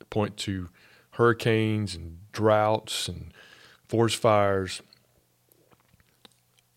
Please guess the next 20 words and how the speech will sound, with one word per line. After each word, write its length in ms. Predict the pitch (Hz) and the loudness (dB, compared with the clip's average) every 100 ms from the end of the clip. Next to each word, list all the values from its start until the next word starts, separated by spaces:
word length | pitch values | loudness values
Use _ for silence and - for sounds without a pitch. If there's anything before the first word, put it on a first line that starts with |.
| _ _ - | _ _ -16
But 500 | 113 98 107 101 98 | -12 -2 2 2 2
those 300 | 123 143 139 | 2 4 2
are, 260 | 113 95 - _ _ - | 0 0 -8 _ _ 0
a 40 | |
lot 140 | 107 135 | 4 4
of 60 | |
those 220 | 135 123 | 4 2
are 60 | 117 | 0
just 220 | 107 110 | -2 -4
part 220 | - 117 | 0 0
of 80 | 107 | 0
the 60 | 92 | -2
natural 340 | 95 98 92 | -4 -6 -8
cycle. 480 | - 98 95 - 80 - - - _ | -6 -6 -6 -10 -16 -20 -20 -20 _
And 160 | - 107 | -6 -4
if 220 | 104 - _ _ _ _ _ _ | -4 -8 _ _ _ _ _ _
the 280 | 120 113 101 - - - _ _ _ _ _ | -8 -6 -6 -10 -20 -20 _ _ _ _ _
real 220 | 113 127 127 | 0 2 2
climate 380 | - 117 98 | 2 2 0
science 560 | - 113 101 90 - | 0 2 2 -2 -6